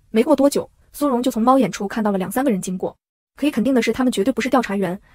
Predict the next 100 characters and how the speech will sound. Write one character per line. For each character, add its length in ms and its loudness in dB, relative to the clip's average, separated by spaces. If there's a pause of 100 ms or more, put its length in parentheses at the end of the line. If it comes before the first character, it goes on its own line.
调 100 2
查 140 0
员 180 0
进 100 0
入 60 2
到 140 2
陌 140 2
生 120 -2
的 60 2
规 140 2
则 100 0
怪 160 -2
谈， 240 -16 (240)
给 100 2
人 120 2
的 60 4
感 120 -2
觉 100 -4
是 320 -4
小 200 -4
心 200 -2
翼 80 -2
翼 80 0
的 60 -2
四 160 -6
处 100 -6
观 160 0
察， 240 -8 (240)
绝 140 2
对 80 4
不 100 -2
会 120 2
像 120 -2
这 60 0
几 140 -8
个 80 -2
人 120 0
一 40 -2
样 120 -2
这 120 -4
么 60 -2
自 140 -6
然。 160 -10 (400)
但 120 0
是 80 2
这 100 6
几 100 -2
个 60 2
人 80 4
的 80 2
神 140 -2
态 320 -4
并 120 2
没 60 4
有 80 2
多 100 2
么 60 2
轻 180 0
松， 260 0 (200)
或 160 2
面 160 4
若 100 2
冰 160 0
霜， 260 -2 (140)
或 140 0
木 140 4
然 120 2
呆 200 -2
滞， 200 -6 (140)
彼 100 0
此 140 0
之 100 -2
间 380 0
都 100 4
间 220 0
隔 100 -4
着 120 -2
一 100 -8
定 160 2
距 160 -4
离。 240 -12 (380)
如 100 0
果 100 0
不 120 -2
是 100 0
这 100 4
几 140 -4
个 80 0
人 220 0
没 140 0
有 100 2
观 140 2
察 140 -4
四 140 -6
周 100 4
的 80 2
行 160 -4
为 100 -2
的 80 -6
话， 220 -6